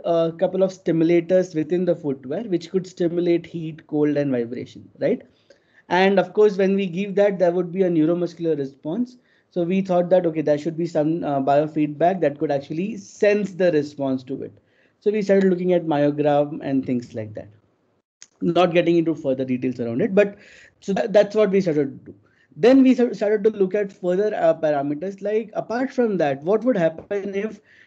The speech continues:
you already have a neuropathy or a nerve degeneration? So, uh, this, these things that we, I mentioned is good if you don't have nerve degeneration and you are looking to have a nerve degeneration in future.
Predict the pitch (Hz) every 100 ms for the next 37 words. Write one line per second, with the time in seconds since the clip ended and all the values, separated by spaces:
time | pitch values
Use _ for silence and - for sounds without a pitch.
0 | - 208 - 143 147 185 226 247 208 170
1 | 151 127 113 107 107 104 - 135 143 139
2 | 131 127 120 113 110 104 98 - 147 _
3 | _ _ _ 151 - - _ 143 147 175
4 | - 170 180 170 196 196 240 220 220 190
5 | - 175 175 180 220 196 151 180 196 185
6 | 170 156 - 196 170 151 139 131 120 123
7 | 123 233 180 170 165 165 - _ 160 156
8 | 196 196 196 196 - _ - 214 170 165
9 | 170 170 156 156 156 160 156 165 143 139
10 | 127 113 113